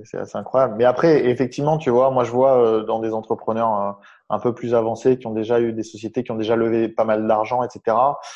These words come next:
Euh, il y a un moment où, euh, et je sais pas pour quelle raison, mais ils perdent l'énergie de recommencer à zéro, zéro,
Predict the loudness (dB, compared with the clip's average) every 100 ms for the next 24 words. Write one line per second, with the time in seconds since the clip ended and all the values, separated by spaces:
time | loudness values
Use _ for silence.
0 | -18 -14 -2 2 4 4 2 0 -2 0
1 | 0 2 0 2 2 2 2 4 4 4
2 | 2 -2 -8 -4 0 0 0 0 2 2
3 | 0 -4 -6 0 0 0 0 0 -2 -2
4 | -4 -4 -6 -6 -2 -2 -2 -2 0 0
5 | -2 -2 -2 -4